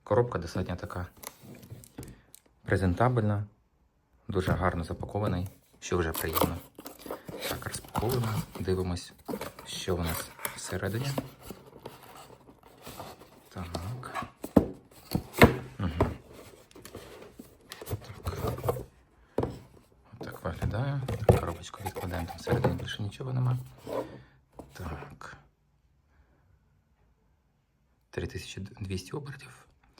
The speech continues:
а, на хвилину. А, шість режимів. А, і, ну, і красивий дизайн пише. Так, якісь тут наліпочки.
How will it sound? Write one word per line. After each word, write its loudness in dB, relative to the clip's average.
а, 0
на 2
хвилину. -2
А, -4
шість -6
режимів. 0
А, 2
і, -2
ну, 2
і 2
красивий -6
дизайн -6
пише. -16
Так, -20
якісь -14
тут -10
наліпочки. -2